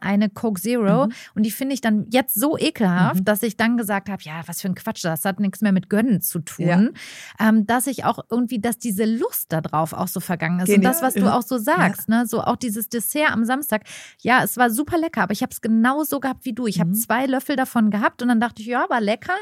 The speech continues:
Speaker 2: Ist dann auch
Speaker 1: aber
Speaker 2: okay.
Speaker 1: jetzt reicht's auch,
Speaker 2: Ja.
Speaker 1: jetzt brauche ich auch nicht mehr. Und das ist ja eben der gesunde Konsum, ne?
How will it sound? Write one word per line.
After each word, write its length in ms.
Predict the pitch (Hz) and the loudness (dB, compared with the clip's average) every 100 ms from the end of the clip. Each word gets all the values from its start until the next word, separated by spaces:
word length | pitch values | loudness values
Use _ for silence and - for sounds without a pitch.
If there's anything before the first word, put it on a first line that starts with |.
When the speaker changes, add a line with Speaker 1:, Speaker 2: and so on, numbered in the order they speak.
| - | -8
Speaker 2:
Ist 180 | - - | -8 0
dann 80 | 185 | 4
auch 60 | 196 | 6
Speaker 1:
aber 140 | 262 | 4
Speaker 2:
okay. 180 | - 175 | 2 0
Speaker 1:
jetzt 260 | 254 311 - | 2 2 2
reicht's 280 | 202 165 - | 0 0 -4
auch, 120 | 185 | -2
Speaker 2:
Ja. 80 | 190 | -2
Speaker 1:
jetzt 160 | 208 | -2
brauche 240 | - 220 247 | -2 0 2
ich 140 | - | 0
auch 60 | 220 | 0
nicht 200 | 226 - | 0 2
mehr. 240 | 220 190 - - | 2 2 -4 -8
Und 200 | - 185 | -2 0
das 200 | 208 202 | 0 -4
ist 180 | - - | -6 -6
ja 140 | 160 - | -4 -2
eben 200 | 170 185 | -2 0
der 120 | 180 | 0
gesunde 340 | 208 170 190 | 0 2 0
Konsum, 440 | 185 180 170 170 170 | 0 -2 -2 -2 0
ne? 160 | 185 | -2